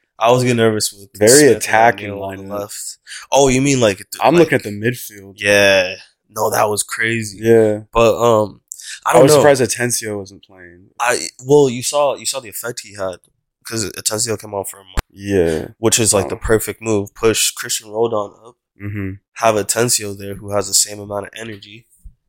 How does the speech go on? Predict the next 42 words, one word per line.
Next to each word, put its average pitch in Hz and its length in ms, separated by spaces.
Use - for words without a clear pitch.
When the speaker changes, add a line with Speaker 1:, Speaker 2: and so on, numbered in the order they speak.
Speaker 1:
but 98 200
is 107 180
almost 107 400
even. 107 240
He's 143 260
saucy. 95 520
Speaker 2:
Mm-hmm. 87 420
I, 104 100
re-, 98 220
I 95 60
really 98 220
like 92 160
Atencio. 92 500
I - 60
Speaker 1:
He's 110 80
Speaker 2:
like, 156 140
Speaker 1:
saucy. 95 160
Speaker 2:
I 113 100
really 123 280
like 156 240
the, 95 280
when 107 120
you 107 120
compare 107 260
him 107 80
to 98 60
Paul 92 400
Pogba 95 460
comparison. - 720
I 135 100
was 110 200
sold 110 340
instantly 101 480
then. 95 320
Speaker 1:
Who? 113 480
Who 135 100
said 120 240
that? - 140
Speaker 2:
You 127 140
said 104 300
that. 101 120
Speaker 1:
Me? 143 300